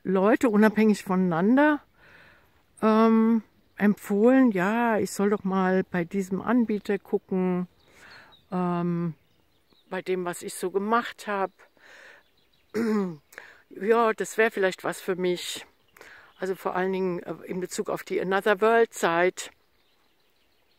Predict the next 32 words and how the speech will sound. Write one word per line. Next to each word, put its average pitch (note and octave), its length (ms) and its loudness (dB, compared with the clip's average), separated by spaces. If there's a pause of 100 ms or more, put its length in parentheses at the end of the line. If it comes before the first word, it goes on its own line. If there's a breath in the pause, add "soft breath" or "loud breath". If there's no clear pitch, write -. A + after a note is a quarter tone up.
(760 loud breath)
Und F#3+ 180 -6
dann G3 160 0
hab F#3+ 140 -4
ich - 80 -10
jemanden F#3 240 0
kennengelernt, A3 640 4
auch - 220 -2
der F#3 120 2
den F3+ 200 -4
Kurs - 260 -2
gemacht A3 500 -2
hat - 360 -4 (480 loud breath)
und F#3 100 -6
hat G#3 140 -4
mir G#3 160 2
kurz - 400 0
vor, G#3 520 2 (1000 soft breath)
ähm, E3+ 580 -6 (400)
Anmeldeschluss, G#3+ 1080 4
ich - 160 -12
weiß - 240 -8
nicht, - 320 -4
einen F3 260 -2
Tag E3 280 -4
vorher G3 560 2
oder E3+ 260 0 (120)
selben A3 380 0
Tag G3+ 320 -4
noch, D4+ 240 -4
ganz A#3+ 280 -4
kurz - 300 -6
davor, G#3 500 -8